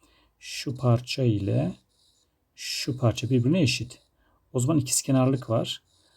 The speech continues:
Buradaki parça da ne olacak? X artı otuz olacak.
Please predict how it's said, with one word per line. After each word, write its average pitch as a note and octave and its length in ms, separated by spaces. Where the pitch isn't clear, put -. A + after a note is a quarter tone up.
Buradaki B2 380
parça A#2+ 340
da G#2+ 80
ne B2 100
olacak? A#2+ 400
X B2 300
artı C3+ 600
otuz C#3 300
olacak. G2+ 540